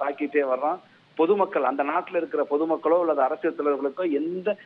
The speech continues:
சிறு சேதமும் ஏற்படாம எங்க தாக்குதல் மிக துல்லியமாக இருக்கு. ஆனா பாகிஸ்தான் அப்படி நடத்தல. மக்கள் மீது தாக்குதல் நடத்திட்டு இருக்காங்க. வழிபாட்டு தலங்கள், குருத்வாரா, அஹ், கிறிஸ்தவ பள்ளிகள், ஆரம்ப சுகாதார நிலையங்கள் என்று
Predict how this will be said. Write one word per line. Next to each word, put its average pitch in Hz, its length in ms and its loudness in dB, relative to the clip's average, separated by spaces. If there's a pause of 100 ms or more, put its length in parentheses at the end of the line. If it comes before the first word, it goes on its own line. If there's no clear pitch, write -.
(320)
சிறு 185 280 6
சேதமும் 170 400 0
ஏற்படாம 151 460 0
எங்க 147 200 -8
தாக்குதல் 143 440 -8
மிக 143 100 -4
துல்லியமாக 139 600 0
இருக்கு. 123 300 -8
ஆனா 185 320 0
பாகிஸ்தான் 151 500 0
அப்படி 113 280 -8
நடத்தல. 117 300 -4 (560)
மக்கள் 202 340 2
மீது 190 280 0
தாக்குதல் 156 280 -2
நடத்திட்டு 143 320 -8
இருக்காங்க. 131 640 -2
வழிபாட்டு 202 600 0
தலங்கள், 147 420 0 (200)
குருத்வாரா, 147 600 2 (580)
அஹ், 120 560 4 (680)
கிறிஸ்தவ 170 320 2 (280)
பள்ளிகள், 151 540 0 (160)
ஆரம்ப 170 360 0
சுகாதார 156 500 0
நிலையங்கள் 156 480 -2
என்று 139 280 -4